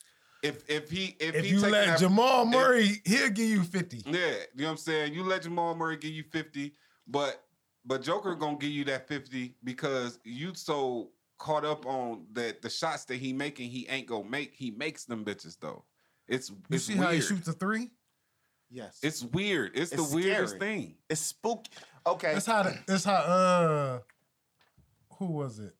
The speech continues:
Speaker 2: I forgot the dude's name. You shoot the free throws with two. Uh,
Speaker 1: Cartwright.
Speaker 2: Barry.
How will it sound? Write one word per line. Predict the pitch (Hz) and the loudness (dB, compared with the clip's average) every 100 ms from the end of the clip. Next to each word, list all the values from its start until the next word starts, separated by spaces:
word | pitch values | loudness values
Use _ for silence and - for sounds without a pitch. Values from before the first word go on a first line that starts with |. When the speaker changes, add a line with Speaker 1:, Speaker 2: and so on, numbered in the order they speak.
| - | -12
Speaker 2:
I | 135 | -12
forgot | - 98 107 - _ | -12 -12 -12 -14 _
the | 117 | -12
dude's | 107 101 | -10 -10
name. | 101 98 90 90 _ _ _ _ | -10 -12 -14 -16 _ _ _ _
You | 147 156 | -4 -4
shoot | - - 160 | -6 -8 -6
the | 135 | -6
free | - 165 | -4 -4
throws | 156 143 135 120 | -2 -2 -2 -4
with | 117 - | -8 -8
two. | 147 - _ - | -8 -8 _ 0
Uh, | 170 160 156 151 147 143 135 | 4 4 4 4 4 2 2
Speaker 1:
Cartwright. | 131 143 143 | 0 0 2
Speaker 2:
Barry. | 196 156 117 | 2 2 -2